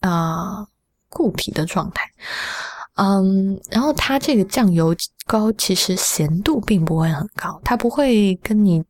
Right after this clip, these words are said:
蘸这种咸酱油一样，你就是蘸一点点就够。它其实咸度并不是很高。呃，然后它又是这种半固体状的，它是，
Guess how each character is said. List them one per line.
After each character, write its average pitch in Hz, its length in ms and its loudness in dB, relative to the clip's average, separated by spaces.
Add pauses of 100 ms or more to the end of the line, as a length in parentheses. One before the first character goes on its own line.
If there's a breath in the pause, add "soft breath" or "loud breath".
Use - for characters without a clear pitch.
蘸 170 320 0
这 175 140 -2
种 170 260 -4
咸 165 220 -4
酱 202 220 2
油 160 200 0
一 165 120 -2
样， 180 200 -2
你 180 100 -6 (280)
就 - 160 -6
是 175 220 -4
蘸 208 240 0
一 180 100 4
点 165 160 0
点 165 160 2
就 170 120 -2
够。 - 280 -4 (520 loud breath)
它 - 180 0
其 285 160 0
实 269 120 0
咸 175 280 0
度 254 140 2
并 269 280 0
不 - 140 -2
是 - 180 -4
很 - 220 -2
高。 160 280 -4 (840 loud breath)
呃， 180 640 0
然 202 140 4
后 269 140 2
它 254 240 0
又 247 200 4
是 214 220 0
这 185 160 -2
种 165 220 -2
半 233 260 0
固 226 160 0
体 160 140 -4
状 165 260 -6
的， 147 100 -6
它 - 200 -2
是， - 240 -8